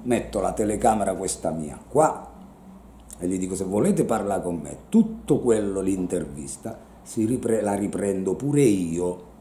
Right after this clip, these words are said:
perché poi loro mettono la loro, i pezzetti e io metto la mia a fianco." Tu dici: "Ma quelli c'hanno", ma intanto vediamo come stanno le cose. No comment, non ci entravano nella conferenza.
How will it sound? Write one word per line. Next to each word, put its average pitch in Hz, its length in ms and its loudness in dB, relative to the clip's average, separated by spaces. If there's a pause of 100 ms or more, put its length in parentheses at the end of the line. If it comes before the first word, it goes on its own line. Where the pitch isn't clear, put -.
(680)
perché - 260 -2
poi 95 300 4
loro 92 240 2
mettono 85 440 -4
la 82 120 -6
loro, 90 280 2
i 90 40 0
pezzetti 202 600 0
e - 380 -4
io 85 240 -2
metto 76 280 -6
la 78 120 -2
mia 76 300 -6
a 76 40 -10
fianco." 73 600 -12
Tu - 80 -10
dici: 101 120 -6
"Ma 107 80 -8
quelli 131 240 -2
c'hanno", 113 200 -8
ma 135 80 -4
intanto 147 640 -4 (540)
vediamo 90 400 -4
come 80 160 -8
stanno 64 360 -16
le - 160 -18
cose. - 280 -20 (2750)
No 190 300 2
comment, 98 840 -2
non 131 240 -4
ci - 160 -2
entravano 127 720 0
nella 90 260 -6
conferenza. 78 920 -12